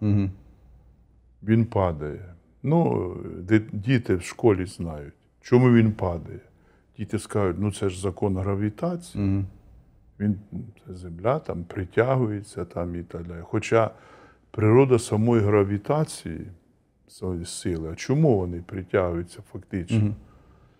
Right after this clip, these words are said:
Speaker 2: Е, наука цієї природи не знає.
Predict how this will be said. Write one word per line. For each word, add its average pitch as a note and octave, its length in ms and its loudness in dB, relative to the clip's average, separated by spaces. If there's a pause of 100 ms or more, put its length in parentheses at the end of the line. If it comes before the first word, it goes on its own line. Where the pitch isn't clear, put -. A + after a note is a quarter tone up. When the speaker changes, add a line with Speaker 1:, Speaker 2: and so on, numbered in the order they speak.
(520)
Speaker 2:
Е, F2+ 200 -2
наука G#2+ 440 4
цієї A2+ 300 4
природи G#2 540 0
не G2+ 140 0
знає. F#2 520 -6